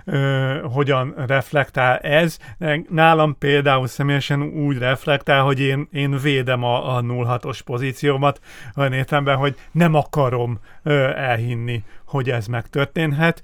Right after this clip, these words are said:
Ö, nekem ez nem komfortos, tehát, hogy egyszerre örülsz, ö,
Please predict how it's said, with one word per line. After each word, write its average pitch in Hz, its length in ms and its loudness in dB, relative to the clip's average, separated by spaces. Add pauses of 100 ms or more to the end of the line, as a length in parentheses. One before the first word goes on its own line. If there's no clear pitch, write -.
(200)
Ö, 143 400 2 (100)
nekem 151 360 0
ez 143 140 0
nem 147 320 0 (100)
komfortos, 139 760 -2
tehát, 143 200 0
hogy 151 180 2 (320)
egyszerre 151 680 0
örülsz, 202 640 0 (260)
ö, 143 400 2